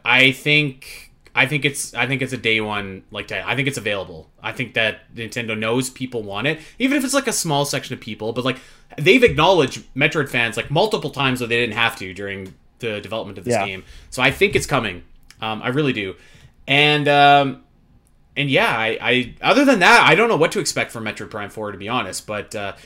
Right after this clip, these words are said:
Speaker 1: I think, I think we're gonna get a trailer in the first half of the year.
Speaker 2: Well, in terms of, like, what we want from Prime four, I may as well, uh, spill some of the beans. But, uh, throughout January and maybe even into February,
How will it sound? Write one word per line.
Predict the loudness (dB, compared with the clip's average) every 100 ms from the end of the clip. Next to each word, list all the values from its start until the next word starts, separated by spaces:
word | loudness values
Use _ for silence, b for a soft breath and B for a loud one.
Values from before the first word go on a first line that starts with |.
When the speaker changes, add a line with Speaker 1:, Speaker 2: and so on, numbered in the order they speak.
| b
Speaker 1:
I | 2
think, | 2 2
I | 4
think | 4 6
we're | 6
gonna | 4
get | 2
a | 0
trailer | 0 2 2
in | -2
the | -4
first | -6 -4
half | -4 -4
of | -6
the | -16
year. | -16 -20 -20 _ -20 _ _ _ _ _ _ _ 4
Speaker 2:
Well, | 6 8
in |
terms | 6 6 6 6
of, | 8
like, | 8 6 4 _ _ 0
what | 6 8
we | 8 8
want | 6 6 2
from | 0 2
Prime | 2 2 0
four, | 0 4 6
I | 4
may | 6 4
as | 4
well, | 2 4
uh, | 2 0 -6 -8
spill | 0 4 4
some | 4 0
of |
the | 0
beans. | 2 2 2 -2
But, | -2 2 4
uh, | 4 2
throughout | 2 6 6 6 4
January | 4 6 6 4 6 6 4
and | 4
maybe | 4 4
even | 4 4
into | 4 0 -4
February, | -2 0 2 2 2 0